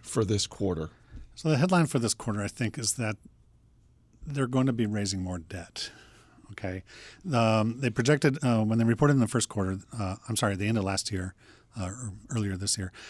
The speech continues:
Speaker 2: they projected they're gonna spend two billion dollars in free cash flow, negative two billion dollar free cash flow. And that's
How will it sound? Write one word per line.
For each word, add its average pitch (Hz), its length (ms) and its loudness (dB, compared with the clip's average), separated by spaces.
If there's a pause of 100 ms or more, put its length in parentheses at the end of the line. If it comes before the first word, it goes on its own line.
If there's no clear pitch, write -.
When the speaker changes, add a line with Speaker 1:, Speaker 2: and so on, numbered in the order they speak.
(160)
Speaker 2:
they 120 80 0
projected 107 460 0
they're 101 100 0
gonna 98 260 -2
spend 95 460 -4
two - 160 -2
billion 110 360 0
dollars 90 580 -4
in 92 160 -8
free - 480 -10
cash 90 320 -8
flow, 101 100 -12
negative 107 520 -2
two 120 140 -6
billion 98 220 -6
dollar 90 240 -12 (320)
free - 160 -6
cash 92 280 -6
flow. 85 180 -10
And 87 120 -8
that's 107 280 -4